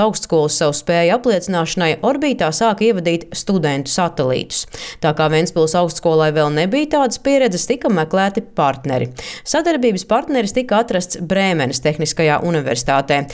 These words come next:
Izrādījās, ka tur strādā arī Latvijas pārstāvis profesors Induls Kalniņš. Tā arī viss sācies, skaidro Ventspils augstskolas starptautiskā radioastronomijas centra vadošais pētnieks Aigars Krauze. Jāsaka gan, ka satelīta tehniskā izstrāde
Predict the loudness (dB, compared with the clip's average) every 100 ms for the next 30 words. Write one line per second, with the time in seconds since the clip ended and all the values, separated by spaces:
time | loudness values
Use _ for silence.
0 | -12 -4 0 2 2 2 0 0 -2 -2
1 | -2 0 2 2 0 0 0 0 0 -2
2 | 0 0 0 0 0 0 -2 0 0 0
3 | 0 0 0 -2 -2 0 0 -2 0 0
4 | 0 -2 -4 -8 -10 -2 0 2 0 0
5 | 0 0 0 -2 -2 0 0 2 2 0
6 | -2 -4 0 0 0 -2 -2 0 -4 -2
7 | 0 0 0 0 2 2 2 2 0 0
8 | -2 0 0 -2 -2 0 0 0 0 0
9 | 0 0 -2 0 -2 0 -2 -2 -4 -8
10 | -20 -4 0 2 2 0 0 2 4 2
11 | 2 -2 -6 -16 -4 2 2 2 -2 0
12 | 0 0 0 0 0 0 0 0 -2 -2
13 | -2 0 -2 0 0 0 -2 0 2 0